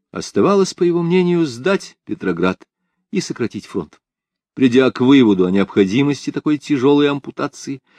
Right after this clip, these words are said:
Ленин принялся перетягивать на свою сторону других. Прибыв в Москву с юга, я решительно воспротивился этому плану. Петроградом Юденич и его хозяева не удовлетворятся.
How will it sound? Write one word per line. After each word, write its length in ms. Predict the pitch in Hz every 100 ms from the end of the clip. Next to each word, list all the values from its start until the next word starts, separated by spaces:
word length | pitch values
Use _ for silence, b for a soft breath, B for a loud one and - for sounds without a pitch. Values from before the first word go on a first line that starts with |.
| b -
Ленин 420 | 101 127 139 139
принялся 540 | 127 135 120 - 131
перетягивать 760 | - 104 98 - 104 117 117 113
на 80 | 117
свою 280 | - 113 110
сторону 520 | - - 98 101 104 _ _
других. 420 | - 92 - _ _ _ _ _ _ _ _ _ _ _ _ _ _ _ _ _ _ _ _ _ _ _ _ -
Прибыв 400 | 175 226 247 175
в 20 |
Москву 380 | 180 - 180 190
с 120 | -
юга, 420 | 165 254 160 117
я 280 | 107 135 156
решительно 540 | 175 - 214 214 214
воспротивился 800 | 208 196 190 185 262 220 135 107
этому 260 | 92 101 87
плану. 360 | 95 90 101 - _ _ _ _ _ _ _ _ _ _ _ _ _ _ _ _ _ _ b b b b _ -
Петроградом 800 | 123 131 147 147 190 196 190 180
Юденич 720 | 170 165 160 190 185 175 180
и 40 |
его 180 | 170 165
хозяева 580 | 165 147 165 170 170 170
не 220 | 160 175
удовлетворятся. 840 | 165 165 170 - 156 135 - -